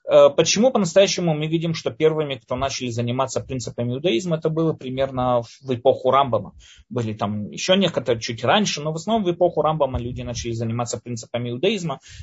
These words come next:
Мы не увидим эти принципы в Талмуде, в Мишнайот и так далее. Потому что до этого было все очень четко и понятно. Были язычники и были мы. Все, мир разделился на две части.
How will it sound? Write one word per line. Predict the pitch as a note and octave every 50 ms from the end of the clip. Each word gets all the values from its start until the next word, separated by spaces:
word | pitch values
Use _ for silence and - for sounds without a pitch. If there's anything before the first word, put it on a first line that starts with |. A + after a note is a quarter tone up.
| -
Мы | - F3+ G#3+
не | A#3+ A#3+
увидим | A#3 A3+ B3+ A#3+ G#3 G#3 F3
эти | D#3+ - C#3+
принципы | A#2+ - C#3+ C#3+ B2+ - - - A#2
в | A2 -
Талмуде, | - A#2 B2 C#3+ D#3+ F#3 F#3 D#3+ C3 C3
в | A2+ A#2
Мишнайот | A#2 A#2 A2+ - - A#2 A#2+ C#3 E3+ E3 - -
и | -
так | _ C3 C3
далее. | B2 A#2 F#2+ - - _ - - - - _ _
Потому | F3 A3 A#3+
что | - B3+ A#3
до | G3 A3+ C4
этого | C#4 C4 B3+ A#3 A3
было | G3+ A3 A3+ A3+
все | A3 - - A3
очень | A3 - G#3 G#3+
четко | - - G#3 G3+ - -
и | G3+ G3
понятно. | - G3 F#3+ F#3 E3 A#2 A#2 - A2+
Были | B2 E3 G3+ G#3+
язычники | G#3+ G#3+ A3 G3+ A3+ C4 - - A3 F3+ E3 - E3
и | E3
были | D#3+ F#3 G3+ G3 F#3+
мы. | F#3 E3+ D#3+ D#3 _ _ _ _
Все, | - - F3+ E3+ E3
мир | E3 D3 C#3 C#3+ C#3+ D3+ E3+ F3+ F3+ E3+ D3+
разделился | D3 C#3+ C#3+ C3+ C3+ C#3 D#3+ F3+ F#3 F3 - D3
на | C3+ C3 B2+
две | C3 C3+ D3+ C#3+
части. | - B2 G#2 G2+ - - -